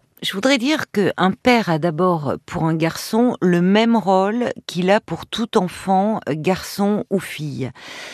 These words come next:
Euh, et pour cerner ce rôle, il faudrait distinguer deux niveaux. Ce que l'on pourrait appeler la fonction paternelle, et je vais y revenir, et le père qui, euh, remplit cette fonction. Alors,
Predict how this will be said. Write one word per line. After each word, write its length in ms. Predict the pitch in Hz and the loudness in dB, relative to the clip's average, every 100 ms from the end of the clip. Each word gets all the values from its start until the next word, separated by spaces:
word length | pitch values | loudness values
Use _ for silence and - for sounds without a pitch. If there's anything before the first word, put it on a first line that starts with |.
| - - 196 | -18 -8 -4
Euh, 380 | 175 165 165 156 | -2 0 0 0
et 80 | 156 | 0
pour 200 | - 269 | 2 0
cerner 640 | - 269 254 240 226 180 143 | 2 4 6 6 4 2 -2
ce 220 | - 202 | -4 -2
rôle, 360 | 185 220 247 269 | 0 2 2 2
il 160 | 214 | -2
faudrait 380 | - 214 202 240 | -2 -2 0 -2
distinguer 600 | 196 185 - 214 202 247 | -2 -8 -2 -2 2 0
deux 260 | 180 175 247 | 0 2 4
niveaux. 500 | 233 196 139 156 139 - - - - - _ _ _ _ | 4 2 -2 -6 -6 -12 -20 -20 -20 -20 _ _ _ _
Ce 180 | - - | -6 -4
que 140 | - 262 | 2 4
l'on 160 | 247 | 4
pourrait 360 | - 233 226 233 | 0 -2 2 0
appeler 340 | 214 196 214 | 0 2 2
la 140 | 185 156 | 2 -2
fonction 640 | - 226 - - 226 208 | -2 -2 -2 -4 0 0
paternelle, 840 | 175 170 170 147 160 175 247 247 - | 0 -2 -2 0 2 2 2 -2 -2
et 80 | 165 | -4
je 140 | 147 | -4
vais 160 | 139 170 | -2 -2
y 100 | 160 | 0
revenir, 720 | 165 143 135 180 220 262 - - - - _ 240 | -2 -2 0 2 2 2 -2 -20 -20 -20 _ 2
et 100 | 269 | 4
le 120 | 247 | 2
père 540 | - 180 170 170 - - | 0 -2 -2 -4 -8 -18
qui, 360 | - 180 165 | -6 -2 0
euh, 80 | 147 - | 0 -2
remplit 720 | - 180 196 - 185 208 254 - | -6 0 0 0 -4 -4 -4 -8
cette 320 | - 190 - | -8 -8 -6
fonction. 500 | 175 165 - 147 131 131 - - - - - _ _ _ _ 151 | -6 -6 -6 -4 -6 -8 -20 -20 -20 -20 -20 _ _ _ _ 2
Alors, 220 | 147 | 2